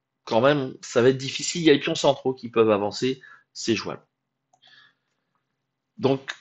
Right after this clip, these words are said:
B prend C cinq était possible, mais, euh, je pense que Kaspar-, Karpov ne voulait pas jouer certaines positions. Et puis, il voulait absolument jouer pour éliminer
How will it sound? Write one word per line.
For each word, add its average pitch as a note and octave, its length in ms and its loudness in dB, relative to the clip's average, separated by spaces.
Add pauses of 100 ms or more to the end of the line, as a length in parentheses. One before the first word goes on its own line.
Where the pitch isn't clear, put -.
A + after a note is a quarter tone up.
(200)
B B2 240 8
prend G3+ 220 4
C F#3 180 8
cinq F3 300 2
était B2+ 200 2
possible, C#3+ 600 0 (560)
mais, D3+ 500 4
euh, F#2+ 640 -2 (1900)
je - 100 -6
pense F#3+ 220 4
que - 80 0
Kaspar-, C3+ 600 2
Karpov E3+ 440 2
ne B2+ 60 0
voulait A#2+ 260 -2
pas C3 160 6
jouer C#3 200 2
certaines B2+ 380 -2
positions. A#2 540 -2 (1120)
Et C3 120 0
puis, F#3+ 360 2
il D3 100 0
voulait D#3 220 6
absolument E3 680 4
jouer C#3+ 260 6
pour D3+ 300 0
éliminer C3+ 600 -2